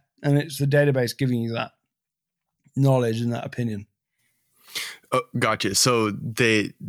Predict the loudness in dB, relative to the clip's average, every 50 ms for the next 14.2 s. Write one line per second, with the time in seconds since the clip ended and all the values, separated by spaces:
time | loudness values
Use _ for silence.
0 | -12 -8 -8 -6 -2 0 2 4 4 4 2 2 2 2 0 0 -2 0 0 -2
1 | -2 -2 -2 0 0 2 2 2 0 -2 -4 -8 -6 -4 0 0 2 2 2 2
2 | 0 0 0 0 0 0 0 0 0 -2 -2 -2 -2 0 0 0 0 0 0 0
3 | 0 0 -2 -2 -2 -2 -2 -2 -2 -4 -4 -4 -4 -2 -2 -2 -4 -4 -4 -2
4 | 0 0 0 0 0 0 -2 -2 0 0 0 0 0 0 0 0 0 0 0 0
5 | 0 2 2 2 2 2 0 0 0 -2 -2 0 0 0 0 0 0 0 0 0
6 | 2 2 2 0 0 -2 -2 0 0 0 0 0 0 -2 -2 -2 -2 -2 -2 0
7 | -2 -2 -2 -4 -4 -2 -2 -2 0 0 -2 -2 0 0 -2 -2 -2 -4 -8 -10
8 | -6 -4 -4 -4 -4 -6 -4 -2 0 0 2 2 2 2 2 0 0 -2 -2 -2
9 | 0 2 2 2 2 0 -2 -2 -2 -4 -4 -4 -4 -4 -4 -2 -2 0 -2 -2
10 | -4 -8 _ _ _ _ _ _ _ _ _ _ _ _ _ _ _ _ _ _
11 | -6 -2 -2 0 0 0 -2 -2 0 0 0 0 -2 -2 -2 -2 -2 -2 -4 -6
12 | -6 -6 -4 -4 -4 -2 -4 -4 -6 -4 -4 -2 -2 0 0 0 0 0 0 0
13 | 0 -2 -2 -4 -4 -4 -2 -2 -4 -4 -4 -4 -4 -4 -4 -4 -4 -4 -4 -6
14 | -6 -8 -10